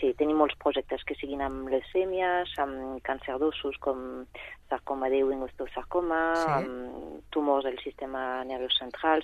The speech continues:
Speaker 1: tumors cerebrals. Realment hi ha, hi ha molts projectes, és un, som la, l'entitat de recerca del càncer infantil més important que, que hi ha en Espanya i fem molts projectes també, eh, de recerca en, en co-, en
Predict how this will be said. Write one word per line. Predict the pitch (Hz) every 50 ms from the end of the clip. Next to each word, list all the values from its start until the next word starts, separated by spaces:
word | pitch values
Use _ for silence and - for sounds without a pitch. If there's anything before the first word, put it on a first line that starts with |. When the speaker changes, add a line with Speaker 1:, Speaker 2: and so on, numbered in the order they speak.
| - -
Speaker 1:
tumors | 160 147 139 127 -
cerebrals. | - 131 127 127 127 131 143 160 156 156 151 151 - - - - - - - - - - _ - -
Realment | - 131 135 135 135 143 147 143
hi | 143
ha, | 131 -
hi | - 139
ha | 135
molts | 139 139 139 - - -
projectes, | - 139 131 143 139 - 156 156 -
és | 151 - -
un, | 143 135 135 127 123 120 120 120 - - _ - - - - - - - _ _ - - - - - - -
som | - - 143 143 143
la, | 139 135 131
l'entitat | - 131 135 135 - 151 - 147 143
de | 143 147
recerca | 139 147 - - 143 - 151
del | 143 143
càncer | - - 139 - -
infantil | 143 143 - 143 - 147 147
més | 143 139 -
important | 147 143 - 131 - - 143 139 135 -
que, | - 143 139 135 135 131 127 127 -
que | - 139
hi | 139 139
ha | 135
en | 135
Espanya | 135 - - - 147 147 156 160 165 170 170 165
i | 156 139 131 131
fem | - - 135 131
molts | 131 135 135 - - - -
projectes | - 135 135 - - 139 139 - -
també, | - 131 131 127 135 135 139 - - - - - - - - - - -
eh, | - 143 139 131 123 123 123 123 120 117 117 117 113 113 113 110
de | 117 139
recerca | 127 127 - - 135 - - - 135 135
en, | 135 135 127 123 120 - - -
en | - 131 131 131 127 127 -
co-, | - 139 135 135 131 - - - -
en | - 147 139